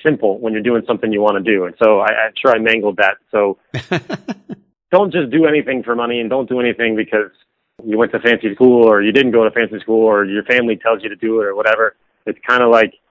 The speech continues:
Speaker 1: you know, we don't have a whole lot of time here on earth.
Speaker 2: Sure.
Speaker 1: Do, do the thing that gets you excited to get up. And if it's playing with cards, great. If it's eating salami sandwiches, fine. If it's swimming in the ocean, then do that. Just be
Speaker 2: Yep.
Speaker 1: happy.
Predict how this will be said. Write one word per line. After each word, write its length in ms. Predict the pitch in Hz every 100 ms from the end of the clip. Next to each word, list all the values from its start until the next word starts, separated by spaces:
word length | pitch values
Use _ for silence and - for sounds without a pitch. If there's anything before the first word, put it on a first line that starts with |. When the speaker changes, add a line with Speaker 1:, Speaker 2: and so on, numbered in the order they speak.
| _ _ _
Speaker 1:
you 80 | -
know, 160 | 170 175
we 120 | 151
don't 80 | 165
have 80 | 160
a 60 |
whole 120 | 143 143
lot 120 | 127
of 60 | 110
time 200 | 120 110
here 280 | 110 104 -
on 160 | 110 104
earth. 180 | 101 - _
Speaker 2:
Sure. 120 | 170
Speaker 1:
Do, 320 | 110 156 160 156
do 160 | 143
the 100 | 151
thing 180 | - 147
that 180 | 127 113 -
gets 180 | 127
you 60 | 123
excited 360 | 110 - 110 104
to 80 | 101
get 100 | 104
up. 120 | 101
And 80 | 104
if 100 | 101
it's 100 | 117
playing 220 | - 156
with 120 | 160 -
cards, 300 | 135 127 110
great. 220 | 127 101
If 100 | 92
it's 80 | 107
eating 160 | 139 147
salami 300 | 127 135 127
sandwiches, 360 | 123 123 123 127
fine. 200 | - 170 143 -
If 60 | -
it's 120 | 117
swimming 240 | - 160 151
in 60 |
the 80 | 135
ocean, 280 | 143 147 156
then 140 | 170
do 120 | 170 185
that. 200 | 147 87 _
Just 140 | - 165
be 80 | 170
Speaker 2:
Yep. 80 |
Speaker 1:
happy. 280 | 135 113 98